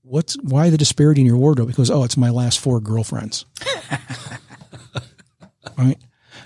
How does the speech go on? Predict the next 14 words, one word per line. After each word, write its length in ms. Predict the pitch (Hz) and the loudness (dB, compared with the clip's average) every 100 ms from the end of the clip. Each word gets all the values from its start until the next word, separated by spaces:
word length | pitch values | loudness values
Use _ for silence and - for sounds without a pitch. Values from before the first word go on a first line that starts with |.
| _ | _
Uh, 460 | - 139 123 120 123 - _ - | -6 -2 -2 -2 -6 -14 _ -6
you 140 | 143 | -4
know, 140 | 127 - | -4 -2
and, 380 | 143 135 139 - _ _ | 2 2 2 -2 _ _
you 160 | 233 156 | -8 -4
know, 60 | |
so 240 | 139 - 180 | -2 2 2
many, 400 | 208 180 180 - _ _ _ | 4 2 -2 -8 _ _ _
so 240 | - - | -8 -2
many 180 | 190 214 | 0 0
guys 420 | 156 143 151 139 | 0 0 2 0
get 220 | 117 135 - | 0 0 0
their 180 | 139 | -2
cues, 800 | 123 - - 135 120 113 110 - | -2 -8 -4 -2 0 -2 -6 -10